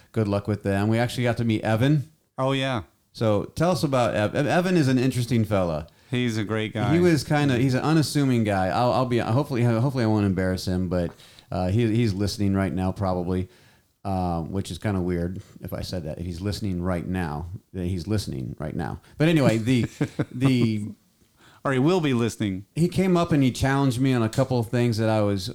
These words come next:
Speaker 1: I was teaching on the podcast, and that was fine. But I was like, "Wow, man, that's kind of, uh,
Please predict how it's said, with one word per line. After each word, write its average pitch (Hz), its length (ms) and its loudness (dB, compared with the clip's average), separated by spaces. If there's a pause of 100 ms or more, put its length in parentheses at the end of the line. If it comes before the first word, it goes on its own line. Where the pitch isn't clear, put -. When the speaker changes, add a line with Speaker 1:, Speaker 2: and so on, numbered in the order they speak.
Speaker 1:
I 98 120 -4
was 92 180 -4
teaching 117 400 -4
on 98 160 0
the 92 80 -4
podcast, 95 720 -4
and 98 120 -6
that 92 120 -4
was 95 140 -6
fine. 98 320 -4
But 90 60 -2
I 92 40 -2
was 95 100 -4
like, 87 100 -4
"Wow, 98 220 -2
man, 90 160 -2
that's 92 140 -6
kind 95 260 -4
of, 87 220 -6
uh, 85 220 -4